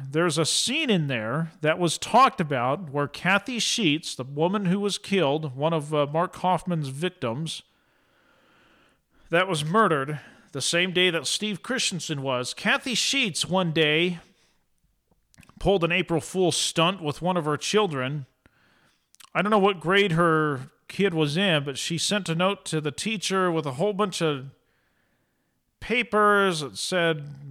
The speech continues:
something to the effect, "My daughter needs this medication at this time, she needs this medication at this time." And the list just went on, and there was a whole box of papers that she was, that the teacher was supposed to f-, pull out, and a,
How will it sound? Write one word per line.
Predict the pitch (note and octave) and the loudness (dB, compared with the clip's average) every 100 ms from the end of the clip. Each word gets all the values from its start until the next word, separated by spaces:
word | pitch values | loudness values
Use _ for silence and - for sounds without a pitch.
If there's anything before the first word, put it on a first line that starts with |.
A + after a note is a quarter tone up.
| C3+ D3+ | -16 -16
something | - - A3 A3 F#3+ | -6 -4 -4 -4 -2
to | F3 | -2
the | F#3 | 0
effect, | E3 - F3+ E3 D3 | 0 2 2 2 0
"My | F3 | 0
daughter | E3+ F3+ F3 | 2 2 2
needs | E3+ D3+ - | 0 -2 -2
this | F3 - | -4 -2
medication | E3+ D#3 F3 D#3+ C#3 | -4 0 -2 0 -4
at | |
this | C#3 E3 | -2 -4
time, | - E3 D#3 D3+ E3+ | 0 0 0 -4 -10
she | - D3 | -6 -4
needs | D#3+ C#3 | -4 -2
this | F3 E3+ | -2 -2
medication | F3+ E3+ F3 E3+ D3+ | -2 -2 -2 -2 -4
at | C#3 | -2
this | F#3 - | -2 0
time." | E3+ F3 E3 D#3+ C#3 - _ _ _ _ _ _ | 0 2 2 0 -4 -10 _ _ _ _ _ _
And | G3 | 0
the | B3 | 4
list | D4 - | 4 4
just | G#3 - | 0 2
went | G3+ | 4
on, | G3+ G3+ F#3 | 6 6 4
and | D3+ C#3 C3+ - | 2 -2 -10 -14
there | - F3 | -6 -4
was | D#3 | -2
a | |
whole | C#3 A#3+ | 0 0
box | F3+ - F#3+ D#3 B2+ - - - - _ _ _ _ _ _ _ | 0 4 6 6 4 -2 -6 -6 -12 _ _ _ _ _ _ _
of | - C#3+ | -6 -4
papers | - - A3 E3 C#3+ A2+ | -4 -2 -2 0 -4 -4
that | A2 | -8
she | - F#3 | -4 -2
was, | D#3+ - - | -2 -4 -6
that | C#3+ - | -10 -10
the | |
teacher | C#3 G#3 F#3+ | -8 -6 -4
was | E3+ - | -4 -4
supposed | F#3 F#3 - | -2 -2 -4
to | |
f-, | - - - - _ | -10 -16 -16 -18 _
pull | - F#3+ | -4 2
out, | G3 G3 | 4 2
and | |
a, | E3 | 0